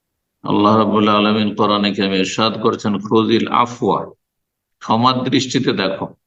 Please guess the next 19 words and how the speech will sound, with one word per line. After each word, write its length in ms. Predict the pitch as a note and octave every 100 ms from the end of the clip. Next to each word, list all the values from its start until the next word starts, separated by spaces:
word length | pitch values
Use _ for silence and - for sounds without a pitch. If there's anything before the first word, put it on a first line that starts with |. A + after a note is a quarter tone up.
| _ _ _ _ _ _ _
ক্ষমা 260 | C#3+ C#3 A#2+
করো। 180 | G2
নবী 280 | G#2+ C#3 D#3+
সাল্লাল্লাহু 140 | D#3 G#2+
আলাইহি 20 |
ওয়াসাল্লাম 300 | F#2 C3 D3+
ক্ষমা 260 | - D#3
করেছেন, 380 | C#3+ F#2+ F2 - E2 G2+
মক্কার 320 | - D3+ D3
কাফেরদেরকে 680 | - D3 D3 C3 F#2+ C3+ D3
ক্ষমা 220 | C#3 A#2+
করেছেন, 300 | - G2 G#2
এত 140 | -
বড় 160 | A2+ G2
অপরাধীদের। 540 | F#2 F#2+ D2+ D2+ - - _ _ _ _ _ _ _ _ -
"ওয়া 180 | A2+ A2
আমর 280 | A#2 B2+ A#2+
বিল 220 | B2 A#2+
উরফি", 520 | D3 B2+ - -